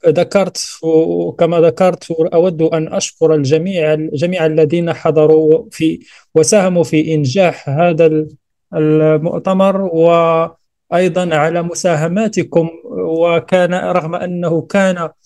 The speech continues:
كان، رغم أن هذا المؤتمر كان تحديًا بالنسبة لنا فيما يخص بالت-، التأشيرات، و-، ولكن، ولكن فقد قمنا بكل ما كنا نستطيعه،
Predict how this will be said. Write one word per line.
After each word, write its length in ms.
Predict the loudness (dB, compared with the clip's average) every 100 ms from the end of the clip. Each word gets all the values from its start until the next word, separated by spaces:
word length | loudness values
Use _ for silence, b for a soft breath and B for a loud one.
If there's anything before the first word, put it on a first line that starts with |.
| b b _ _ _
كان، 220 | 0 0 2 2 2 0 -2 -4 -2
رغم 240 | 0 0 0
أن 180 | -2 -2
هذا 80 | -4
المؤتمر 320 | 0 0 0 0
كان 220 | 0 0
تحديًا 320 | 0 0 0
بالنسبة 340 | -2 -4 -4 -4
لنا 300 | -4 -2 -2
فيما 260 | -2 0 0
يخص 520 | 2 0 -2 -4 0
بالت-، 580 | 0 0 2 2 4 2
التأشيرات، 1040 | 2 0 -4 -2 0 2 2 0 0 -2 -10 _ _ _ _
و-، 360 | -6 -2 0 2 0 -2 -6 _ -20 -20 _ _ _ _ _ _ _ _ _ _ -14 0
ولكن، 480 | 2 2 0 -4 -8 -12
ولكن 720 | -6 0 2 2 0 -8 -8 -16 _ _ _ _ -6
فقد 300 | 0 0 -2
قمنا 340 | -4 -4 -4
بكل 520 | -4 0 0 0 0
ما 120 | 0
كنا 680 | 0 0 -2 0 0 0 -2
نستطيعه، 1200 | -2 0 0 0 -2 2 2 4 4 2 0 -6